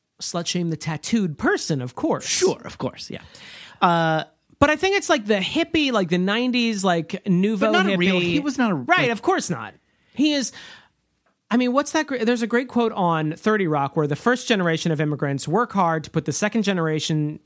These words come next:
Speaker 1: of immigrants through college and the third generation of immigrants take improv classes. <laughs> I mean, because he's, he's that, like, he's not a real hippie. He's the son of a rich lady who, you know,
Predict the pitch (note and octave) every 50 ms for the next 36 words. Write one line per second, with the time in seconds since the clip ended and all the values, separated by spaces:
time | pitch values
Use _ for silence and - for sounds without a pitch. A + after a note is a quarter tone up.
0 | _ G3+ E3 D3+ D3 C#3+ C#3 C#3 C#3+ C#3 C3+ - - G3 G#3 F#3 - F3 D3+ C#3+
1 | C#3+ C#3+ - D#3 D3 C3+ - A#3 D#4 C4+ - G3+ E3 D#3 D3 C#3+ C#3+ C3+ - D3
2 | C3 C3+ C3+ C3 C3+ - C#3+ C#3+ E3+ - - - - - - - - - _ -
3 | D#3+ C3+ C3 D#3 D3 B2+ A#2+ B2+ B2 B2 - - - - - - - - - -
4 | - - - _ _ _ - - - - - E3 - - - D3+ - - G3 F#3+
5 | F#3+ F#3 F3 D#3+ G3 - G#3+ G3+ G3 F3+ - - - - _ _ - G#3+ A3+ A#3+
6 | B3 B3+ G#3 - - - G#3+ A3+ B3+ B3 G#3 E3 E3+ G#3 D4 D4+ F#3+ F3 F#3 F#3
7 | E3+ G3 A3 G#3 G3 A#3+ C#4 C#4+ C4 A#3 G#3 F#3+ E3 E3+ F3 E3 D3 C#3+ D3+ C#3+
8 | E3+ F3 G3+ G#3+ A3+ A#3 G#3 F#3+ G3 G#3 A3 G#3+ G#3 G#3 G#3 G3+ - - - -
9 | - - - - - - C#4 B3+ A3+ A3 A3 A3 - - F#3+ F#3+ F#3+ F#3 F#3 -
10 | G#3+ F#3+ G#3 C#4+ D4 D4 - - E3 D3 C3+ C3+ C3 C#3 C#3 D3 F3 F#3 - _
11 | _ _ _ _ _ _ _ _ _ _ _ _ _ - A3 B3 B3 A#3+ A3 G#3+
12 | A3+ B3+ A3+ A#3+ A3 F#3 F3+ F#3 F#3